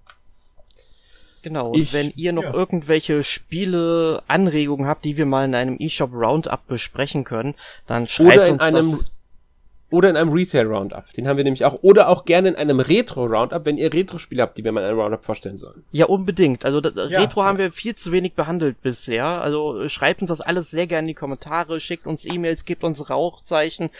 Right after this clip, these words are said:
Speaker 1: schickt uns ein Fax. Wir haben allerdings keine Faxnummer, müsst ihr gucken, wie ihr das
Speaker 3: <laughs>
Speaker 1: macht. Und, äh, d-,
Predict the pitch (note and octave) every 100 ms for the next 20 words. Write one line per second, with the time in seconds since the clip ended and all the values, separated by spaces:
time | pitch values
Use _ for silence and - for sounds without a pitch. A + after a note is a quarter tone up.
0 | - - - G#3 - F3 - D3+ - F3+
1 | - - C#3 D#3+ D3 D#3 D#3 - D3 C#3
2 | D#3+ - - F#3+ F#3 D#3+ D#3+ G#3+ F#3 -
3 | C#3 B2+ C3 B2 D#3 - - - - G3+
4 | G#3+ - E3 E3 D#3+ - D#3 D#3 D#3 D3+
5 | - - -